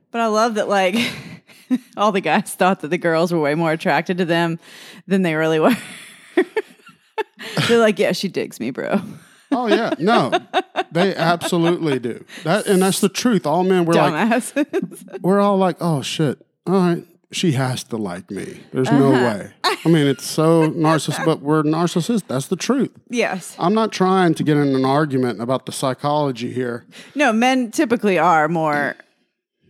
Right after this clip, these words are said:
Speaker 1: narcissistic like that. It's just funny. Uh, there's plenty of narcissistic women. Don't get me wrong. But
Speaker 2: All right. So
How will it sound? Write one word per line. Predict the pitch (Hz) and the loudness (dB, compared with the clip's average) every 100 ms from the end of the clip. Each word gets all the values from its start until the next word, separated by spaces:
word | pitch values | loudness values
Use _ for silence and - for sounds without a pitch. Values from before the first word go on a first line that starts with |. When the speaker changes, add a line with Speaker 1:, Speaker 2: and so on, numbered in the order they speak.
| _ _ _ _ _ 190 | _ _ _ _ _ -6
Speaker 1:
narcissistic | 160 165 - - 160 143 135 | -4 -6 -8 -8 -8 -6 -6
like | 131 - | -6 -2
that. | 120 82 | -2 -2
It's | 127 - | -4 -6
just | 156 - | -10 -4
funny. | 151 73 - 143 - _ _ _ _ | -2 -2 -6 -10 -14 _ _ _ _
Uh, | - 240 | 0 4
there's | 214 214 | 2 4
plenty | 233 185 151 | 4 4 2
of | |
narcissistic | 127 139 - 123 - - | -2 -4 -8 -10 -8 -6
women. | 92 139 | -6 -2
Don't | 147 139 | -2 -2
get | 117 | -6
me | |
wrong. | 65 - 156 | -8 -12 -2
But | 185 156 - - _ _ _ _ _ - 190 - - - - - | 0 0 -4 -20 _ _ _ _ _ -10 -10 -12 -20 -20 -16 -2
Speaker 2:
All | 151 151 | 2 4
right. | 165 131 - | 4 2 -2
So | - - - 220 135 - | -10 -8 -2 2 2 -2